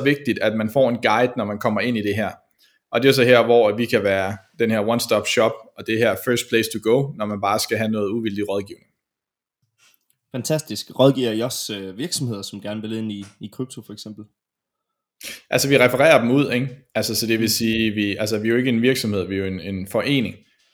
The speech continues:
Speaker 1: Men, øh, men vi har jo et stærkt netværk, så det vil sige, hvis en virksomhed gerne vil ind, jamen, så kan den få et medlemskab,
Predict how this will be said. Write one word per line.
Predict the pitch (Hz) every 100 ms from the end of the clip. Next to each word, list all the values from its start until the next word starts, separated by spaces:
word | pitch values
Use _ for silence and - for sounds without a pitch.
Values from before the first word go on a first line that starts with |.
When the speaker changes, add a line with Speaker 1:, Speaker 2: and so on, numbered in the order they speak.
| _ -
Speaker 1:
Men, | 117 107 104
øh, | 104 98 95 87 87 -
men | 113 107
vi |
har | 120 131
jo |
et | 113
stærkt | - 113 117
netværk, | 135 139 117 104 107 - -
så |
det | 107 107
vil | 104
sige, | 110 104 101
hvis | 98 95 104
en | 101
virksomhed | 135 147 135 113 104
gerne | 107 107 113
vil | 104 98 123
ind, | 127 107
jamen, | 101
så | 110
kan | 110 104
den | 104
få | 113
et |
medlemskab, | 110 127 139 123 107 101